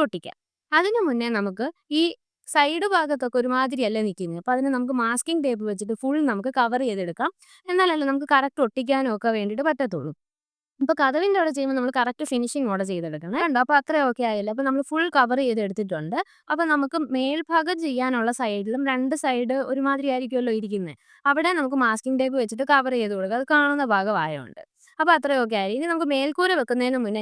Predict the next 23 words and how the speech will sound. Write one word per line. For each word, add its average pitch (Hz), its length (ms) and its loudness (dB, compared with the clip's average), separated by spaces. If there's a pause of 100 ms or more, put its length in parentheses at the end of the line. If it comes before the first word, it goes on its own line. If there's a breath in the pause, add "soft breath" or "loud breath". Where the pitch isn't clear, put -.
ഞാൻ 226 160 0
ഫുൾ 285 160 -2 (140)
പിങ്ക് 262 240 0
അടിച്ചു 226 240 -2
കൊടുക്കുകയാണ്. 190 420 -2
കാരണം 226 260 0
മേൽക്കൂരയ്ക്ക് 285 520 -2
ഞാൻ 262 100 -2
ഫോം 247 180 2 (120)
ഷീറ്റ് 302 220 -2
വെച്ചിട്ടാണ് 226 340 -2
ചെയ്ത് 302 180 0
കൊടുക്കുന്നത്. 165 360 -6 (360 loud breath)
അപ്പൊ 302 160 2
നമുക്ക് 302 320 2
ബാക്കി 277 260 0 (120)
ഫുൾ 302 180 0 (140)
ഭാഗത്ത് 220 420 0
നമുക്ക് 214 240 -2
പിങ്ക് 247 320 0
കളറിൽ 247 300 2
അടിച്ചു 233 200 -4
കൊടുക്കാം. - 260 -10